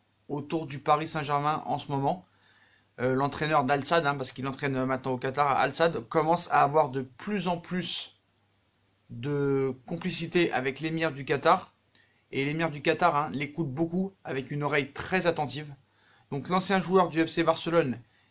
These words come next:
estime que le Paris Saint-Germain ne peut pas avoir un rendu foot aussi pauvre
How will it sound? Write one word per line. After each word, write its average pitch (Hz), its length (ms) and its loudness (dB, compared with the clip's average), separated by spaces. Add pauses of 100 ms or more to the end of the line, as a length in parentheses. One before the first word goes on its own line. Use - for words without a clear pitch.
estime 165 440 0
que 151 80 -4
le 143 120 2
Paris 170 320 2
Saint-Germain 165 640 0 (400)
ne 139 140 -4
peut 139 200 -6
pas 208 220 6
avoir 180 320 6
un 156 60 8
rendu 165 500 -2 (140)
foot - 600 -6 (440)
aussi 160 340 0
pauvre 190 640 4